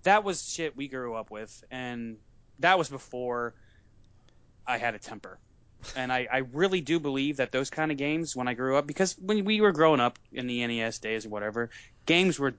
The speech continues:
that unforgiving as well. We never realized that at first because we were just along for the ride. We never really gave two thoughts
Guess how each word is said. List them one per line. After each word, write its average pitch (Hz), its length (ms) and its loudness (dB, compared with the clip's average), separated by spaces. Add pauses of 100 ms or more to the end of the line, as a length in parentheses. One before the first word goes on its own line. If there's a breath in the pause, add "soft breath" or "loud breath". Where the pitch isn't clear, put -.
that 139 320 4
unforgiving 131 580 -4
as 120 180 -10
well. 127 280 0 (100)
We 156 120 -2
never 180 380 2 (120)
realized 147 480 2
that 110 120 -8
at 107 100 -12
first 113 420 -12
because 120 240 -10
we 143 100 -4
were 156 80 -2
just 120 200 -10
along 110 240 -4
for 101 100 -16
the 98 80 -14
ride. 95 320 -10 (180)
We 131 80 -4
never 135 240 2
really 123 220 0
gave 113 300 -2 (340)
two 131 200 -4
thoughts 113 580 -2